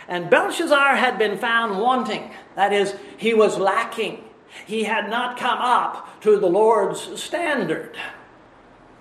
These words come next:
You might be wondering why I began this message with that fictitious story about the thief being tried.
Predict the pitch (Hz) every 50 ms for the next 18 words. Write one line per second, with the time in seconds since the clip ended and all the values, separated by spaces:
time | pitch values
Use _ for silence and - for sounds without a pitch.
0 | - - - - - - - - - - - - - - - 151 160 170 170 165
1 | 160 160 160 165 170 165 156 156 151 151 151 165 170 170 165 165 160 151 156 151
2 | - 160 170 180 180 180 165 151 143 - - 165 160 160 156 160 - 165 147 147
3 | 143 156 160 156 170 147 - - - - 185 180 180 - - 208 202 - - 175
4 | 147 - - - - 190 180 170 165 151 151 147 147 - - - - - - -
5 | 160 151 160 160 151 147 151 - 160 151 147 135 127 - - - - - - -
6 | 240 233 185 - - - - - - - - - - - - - - - - -
7 | - - - - - - - - - - 185 185 - - - 214 226 208 196 165
8 | - - - - -